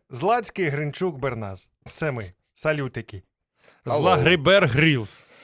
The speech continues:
Speaker 2: Ох.
Speaker 1: Слухайте,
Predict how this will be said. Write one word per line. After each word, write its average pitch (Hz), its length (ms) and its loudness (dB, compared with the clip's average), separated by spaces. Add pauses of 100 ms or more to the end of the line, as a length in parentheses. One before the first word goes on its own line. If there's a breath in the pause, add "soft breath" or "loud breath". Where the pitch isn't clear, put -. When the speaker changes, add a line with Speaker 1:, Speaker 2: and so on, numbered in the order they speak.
(380 loud breath)
Speaker 2:
Ох. 110 260 0 (2750 loud breath)
Speaker 1:
Слухайте, 135 500 -6